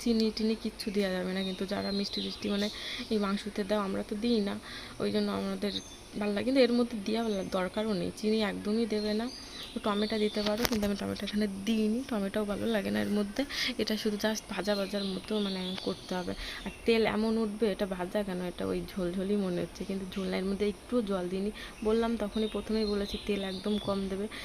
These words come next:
এতটা তেল উঠবে ভাবতেও পারবে না। দেখো, হয়ে গেছে আমার প্রায়, এটা বেশিক্ষণ লাগেনি, আধা ঘন্টা মতো লেগেছে এটা রান্না করতে। ঢেকে ঢেকে রান্না করলে ভালো হবে, জল উঠবে, ওই জলটা দিয়েই হয়ে যাবে।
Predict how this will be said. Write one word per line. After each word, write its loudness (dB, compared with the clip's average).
এতটা -4
তেল 0
উঠবে -2
ভাবতেও -6
পারবে -4
না। -6
দেখো, -10
হয়ে 0
গেছে -6
আমার -6
প্রায়, -4
এটা -4
বেশিক্ষণ 2
লাগেনি, 0
আধা -2
ঘন্টা -2
মতো -4
লেগেছে -4
এটা -6
রান্না -4
করতে। -6
ঢেকে 0
ঢেকে 0
রান্না -2
করলে 2
ভালো -2
হবে, -2
জল 0
উঠবে, 0
ওই 0
জলটা -2
দিয়েই 2
হয়ে 0
যাবে। -4